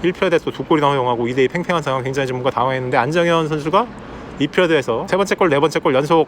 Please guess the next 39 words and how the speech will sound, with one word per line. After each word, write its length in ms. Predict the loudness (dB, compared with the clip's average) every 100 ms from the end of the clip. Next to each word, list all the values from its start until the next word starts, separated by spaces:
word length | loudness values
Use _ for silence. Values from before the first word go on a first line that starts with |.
| 0
넣으면서 680 | 2 2 2 -2 0 0 -2 -4
이제 300 | 0 0 0 -8 -16 -16 -10
분위기가 560 | -4 -2 0 0 -2 -4 -12 -18 -16 -16 -14 -14 -14 -6
대명 220 | -2 0
쪽으로 280 | 2 2 2
넘어왔습니다. 760 | 0 0 -2 -6 -8 -8 -8 -12
특히 220 | -10 -4
세 100 | 0
번째 240 | 0 0
골 240 | 2 4 4
같은 240 | 2 0
경우에는 300 | 0 2 2
이민수 260 | 0 0 0
선수하고 380 | 0 0 0
이제 120 | 0 0
리턴 200 | -2 -4
패스 340 | -4 -2 -4
주고받으면서 540 | -2 0 0 -2 -2
원타이머, 340 | -2 -2 -4 -4 -8 -14 -16 -16 -14 -12
어, 60 | -8
굉장히 240 | -4 0
멋진 220 | 0 0
골 140 | 0 0
넣었는데, 420 | -2 -4 -4 -6 -8 -16 -14 -14 -10
뭐 100 | -4
안정현 280 | 0 2 4
선수도 540 | 2 0 0 0 -2 -6
경기를 280 | -4 0 0
치울수록 500 | 2 0 0 -2 -2 -4 -8
뭐 160 | -4
이번 140 | -2 -2
대회 160 | -2
굉장히 240 | -2 -2 2
워낙 280 | 4 4 2 -6 -6
뭐 120 | 0
원래도 240 | 2 2 -2 -6 -8
기량이 260 | -2 0
있는 120 | 0 -2
선수고 440 | -4 -4 -6